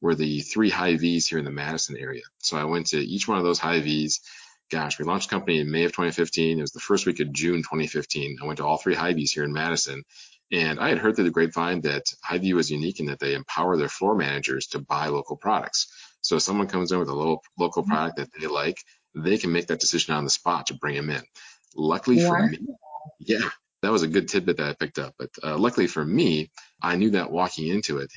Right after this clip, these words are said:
Speaker 1: and meeting with all three buyers at all three locations, they really liked what we were doing. They liked the, the products, they liked the design, and all three of 'em gave us end caps right away, which is totally unheard of.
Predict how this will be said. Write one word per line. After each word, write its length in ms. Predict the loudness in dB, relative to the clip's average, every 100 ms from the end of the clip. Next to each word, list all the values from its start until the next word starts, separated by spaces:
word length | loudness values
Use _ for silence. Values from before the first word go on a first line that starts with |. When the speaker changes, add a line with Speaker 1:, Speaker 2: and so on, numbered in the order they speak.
| -10
Speaker 1:
and 320 | -4 -2 -2 0
meeting 220 | 2 4
with 120 | 2
all 240 | 0 -2
three 200 | 0 0
buyers 440 | 2 0 0 0 -2
at 60 |
all 160 | -2 -2
three 140 | -2 -6
locations, 600 | -2 2 2 0 -4 -6 -8 -14 -8
they 140 | -2 2
really 220 | 6 6
liked 220 | 4 0
what 100 | 0
we 140 | 0 -2
were 80 | 0
doing. 240 | 2 2
They 80 | 2
liked 300 | 0 -4 -4
the, 260 | -6 -6
the 100 | -8 -6
products, 420 | -2 0 0 -2
they 80 | -4
liked 200 | -6 -8
the 120 | -8
design, 480 | -4 -2 0 0 -2 -6 -20 _ -4
and 160 | -2
all 240 | -2 -2 -2
three 260 | 4 6
of 100 | 6
'em 140 | 2 -4 -2
gave 160 | 0
us 160 | 0 -2
end 220 | 0 0
caps 520 | 0 -4 -4 -4 -6 -6
right 340 | -6 -2 0
away, 380 | 2 2 0 -4 -4
which 220 | -2 -2
is 160 | -6 -10
totally 420 | -4 2 6 4
unheard 380 | 2 0 -2 -2
of. 140 | -8